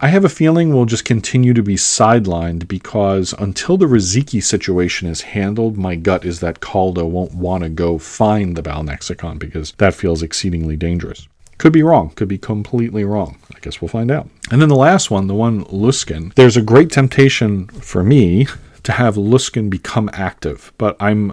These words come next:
I'm really looking to not do that. I don't want to, uh, take away the interesting situation I've developed there. So to recap that,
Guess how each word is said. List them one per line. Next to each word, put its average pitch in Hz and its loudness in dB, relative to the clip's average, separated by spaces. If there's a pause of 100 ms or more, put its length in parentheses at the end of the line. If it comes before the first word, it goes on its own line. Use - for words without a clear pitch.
I'm 113 0
really 190 6
looking 143 2
to 104 -4
not 95 0
do 101 -2
that. 80 -2
I 90 -2
don't 156 0
want 113 0
to, 92 0
uh, 92 2
take - -4
away 110 2
the 90 0 (300)
interesting 127 0
situation 87 -2
I've 80 -4
developed 78 -4
there. - -14
So 87 0 (580)
to 98 -6
recap 92 -4
that, 104 2